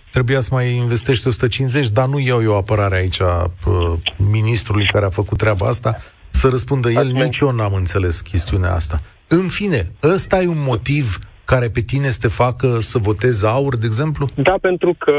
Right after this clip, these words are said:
Speaker 2: uh, Uniunea Europeană trebuia doar să fie un, uh, uh,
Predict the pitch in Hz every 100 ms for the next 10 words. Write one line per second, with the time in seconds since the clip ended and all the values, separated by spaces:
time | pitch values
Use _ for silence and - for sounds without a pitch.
0 | 143 131 123 135 131 127 123 120 120 135
1 | 147 156 156 - 120 117 123 - 127 139
2 | 143 143 147 135 135 143 143 139 131 131
3 | 127 123 117 113 - 117 113 113 110 110
4 | 107